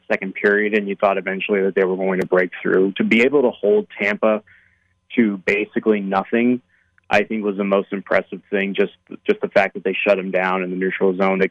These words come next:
didn't allow anything in the defensive zone. I think that one was definitely more impressive.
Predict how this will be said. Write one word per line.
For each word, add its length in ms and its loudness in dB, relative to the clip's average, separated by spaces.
didn't 220 0
allow 340 2
anything 440 -2
in 60 2
the 80 2
defensive 480 -4
zone. 320 0
I 100 4
think 220 0
that 160 0
one 140 -8
was 120 -14
definitely 320 -8
more 140 -8
impressive. 400 -20